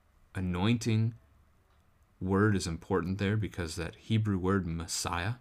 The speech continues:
Mashiach, or that Greek word Christos, which we have as Christ, both of those mean anointed one.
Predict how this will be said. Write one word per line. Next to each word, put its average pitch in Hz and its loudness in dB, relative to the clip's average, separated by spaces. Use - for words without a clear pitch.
Mashiach, 107 -2
or 92 2
that 78 -4
Greek 117 0
word 82 -2
Christos, 110 -2
which 82 -8
we 85 -6
have 85 -8
as 87 -10
Christ, - -4
both 98 0
of 101 -2
those 90 0
mean 92 2
anointed 85 -2
one. 62 -12